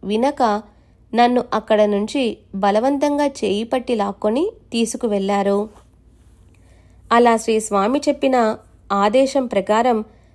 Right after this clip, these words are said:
ఆయన పిలిచే వరకు అక్కడ కూర్చోలేకపోయాను. అక్కడే కూర్చుని ఉంటే శ్రీ స్వామి నాకు ఏమి ప్రసాదించేవారో కానీ నేనా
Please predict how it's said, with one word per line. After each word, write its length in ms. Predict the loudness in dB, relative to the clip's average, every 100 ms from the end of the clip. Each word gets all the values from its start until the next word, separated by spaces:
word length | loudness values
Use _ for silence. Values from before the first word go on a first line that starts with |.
| _ -2
ఆయన 300 | 2 2 0
పిలిచే 460 | -2 -4 -2 0 2
వరకు 500 | 2 0 0 -2 -4 -8 -8
అక్కడ 380 | -4 0 0 -2 -6
కూర్చోలేకపోయాను. 1160 | -8 2 4 4 0 -2 -2 0 0 -2 -4 -8 -20 _ _ _ _ -2
అక్కడే 400 | -2 0 2 2
కూర్చుని 440 | 0 -6 -2 -2
ఉంటే 580 | 0 -2 0 2 2 0 -10 _ -20 -12
శ్రీ 220 | -2 0
స్వామి 420 | 0 0 2 2
నాకు 340 | 2 2 0 0
ఏమి 260 | 2 2 2
ప్రసాదించేవారో 1000 | 0 0 0 0 -2 -2 -2 0 0 -2
కానీ 520 | -2 -2 0 0 -2 -8 _ _ _ _
నేనా 380 | 2 2 4 0